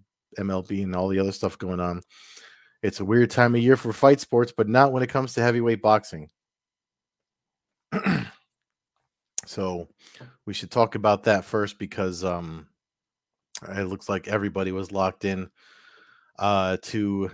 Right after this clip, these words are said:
Tyson Fury and Deontay Wilder Part Three, who fought last night. And if you, we have the results up at M M A news dot com. If you wanna check out all the highlights, the entrances, um, the preparation,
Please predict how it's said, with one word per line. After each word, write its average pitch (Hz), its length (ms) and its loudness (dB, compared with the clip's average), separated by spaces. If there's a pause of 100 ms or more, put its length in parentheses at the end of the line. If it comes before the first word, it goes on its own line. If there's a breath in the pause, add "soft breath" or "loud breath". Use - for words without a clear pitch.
Tyson 107 380 0
Fury 107 500 0
and 92 340 -8
Deontay 101 380 -2
Wilder 98 480 0
Part 98 400 -2 (180)
Three, 117 440 0 (640)
who 101 140 -10
fought 104 340 0
last 98 320 0
night. 127 300 0 (200)
And 92 380 -6 (260)
if 101 140 -14
you, 95 180 -4
we 104 140 -2
have 120 140 4
the 117 60 4
results 110 460 2
up 151 240 6
at 113 100 4
M 110 120 0
M 110 100 -4
A 107 60 -4
news 107 180 -6
dot 101 220 0
com. 98 300 -4 (640 soft breath)
If 92 120 -8
you 110 80 0
wanna 117 200 4
check 120 320 6
out 113 120 6
all 113 140 4
the 95 100 2
highlights, 123 720 4
the - 160 -8
entrances, 123 920 -2
um, 87 580 -4 (160)
the - 80 -10
preparation, 120 1080 0